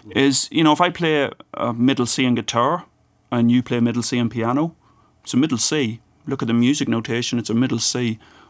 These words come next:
Why do they sound different? What is it about the, the, you know, ultimately what is it about the wave? And it's about how you add up all those different sine waves. In one case,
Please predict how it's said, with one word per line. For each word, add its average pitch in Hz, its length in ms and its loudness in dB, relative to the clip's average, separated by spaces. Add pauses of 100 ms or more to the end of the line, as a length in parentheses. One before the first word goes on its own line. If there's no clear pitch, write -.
(180)
Why 135 200 4
do 156 100 2
they 143 100 2
sound 160 380 0
different? - 360 -12 (320)
What 139 160 0
is 143 80 -4
it 135 100 0
about 123 420 -2 (180)
the, 120 160 -2 (140)
the, - 140 -8
you 127 80 4
know, 113 220 2 (200)
ultimately 131 400 0
what 123 140 0
is 120 120 -4
it 120 40 0
about 117 140 -4
the 117 100 -2
wave? 120 340 -4 (480)
And 139 300 0 (200)
it's - 360 -2
about 143 360 -2
how 139 180 0
you 143 240 0
add 139 120 0
up 135 140 -4
all 135 80 -2
those 131 160 -2
different 131 260 -4
sine 147 280 -2
waves. 117 200 -4
In 120 140 2
one 147 200 2
case, - 480 -4